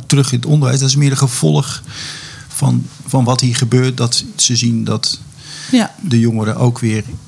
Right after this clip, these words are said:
Speaker 1: in dat systeem, eh, verder kunnen. Of in ieder geval verder gaan.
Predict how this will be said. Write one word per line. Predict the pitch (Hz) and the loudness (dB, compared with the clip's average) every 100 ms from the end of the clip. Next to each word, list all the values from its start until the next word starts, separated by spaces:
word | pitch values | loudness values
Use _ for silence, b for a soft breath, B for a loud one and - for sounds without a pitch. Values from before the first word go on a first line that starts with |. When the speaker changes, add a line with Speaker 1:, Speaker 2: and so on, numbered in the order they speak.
| - - - | -20 -20 0
Speaker 1:
in | 135 110 | 2 2
dat | 104 107 | 0 0
systeem, | - 127 - - 123 120 123 127 B B B B B B - - - | -2 0 0 2 2 2 2 0 B B B B B B -20 -20 -2
eh, | 120 | -2
verder | 123 147 131 | 0 0 -2
kunnen. | 117 104 107 | -2 -4 -4
Of | - - - | -6 -8 -4
in | 123 | 0
ieder | 143 | 2
geval | 120 117 | 2 2
verder | 127 113 | 2 2
gaan. | 131 107 | 0 0